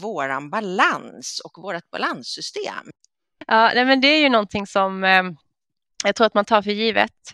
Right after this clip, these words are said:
Speaker 2: fram tills den dagen då man plötsligt inte har så bra balans. Eh, och det som, som vi måste tänka på är ju att balanssystemet är, är ett komplext system. Ska vi börja med att bara prata om hur det är uppbyggt kanske, hur funkar det?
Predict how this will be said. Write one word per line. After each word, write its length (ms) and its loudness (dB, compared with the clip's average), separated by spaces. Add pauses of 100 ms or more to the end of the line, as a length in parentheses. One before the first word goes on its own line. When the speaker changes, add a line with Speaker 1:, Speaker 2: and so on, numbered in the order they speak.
(140)
Speaker 2:
fram 200 -2
tills 180 -8
den 200 -2
dagen 240 0
då 80 -6
man 120 -4
plötsligt 400 -6
inte 160 -4
har 160 -2
så 120 -10
bra 160 2
balans. 460 -2 (840)
Eh, 360 0
och 500 -2
det 200 2
som, 400 -4
som 220 -8
vi 60 -8
måste 260 -6
tänka 480 -2
på 120 -4
är 120 0
ju 100 0
att 200 -4 (120)
balanssystemet 840 -2 (100)
är, 360 0 (580)
är 540 -2
ett 260 -8
komplext 500 0
system. 420 0
Ska 160 -4
vi 80 4
börja 180 8
med 80 4
att 60 0
bara 100 6
prata 280 -2
om 60 -4
hur 140 -2
det 140 2
är 40 0
uppbyggt 380 -6
kanske, 280 -2
hur 100 -4
funkar 460 -6
det? 140 0